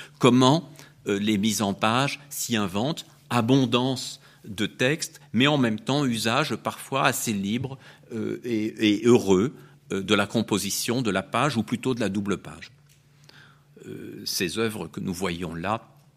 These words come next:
ne, euh, euh, n'ont jamais été, à ma connaissance, reprises en album. Ce sont des publications éphémères.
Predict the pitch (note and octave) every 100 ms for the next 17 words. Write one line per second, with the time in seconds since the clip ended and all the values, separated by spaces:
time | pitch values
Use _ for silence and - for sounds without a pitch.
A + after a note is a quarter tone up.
0 | _ _ - - - F#2+ G2 G2+ G#2 -
1 | F2 F2 F2 - - - _ _ - -
2 | F#2+ F2+ F#2+ D2 E2 G2+ - - - F2
3 | F2+ - _ E2+ D#2 - C#2+ - - F2
4 | - - F#2 F#2+ - A2 F#2 F2+ E2+ D#2
5 | D#2 - - - F2+ E2+ D#2+ D#2+ - -
6 | - E2+ - - - -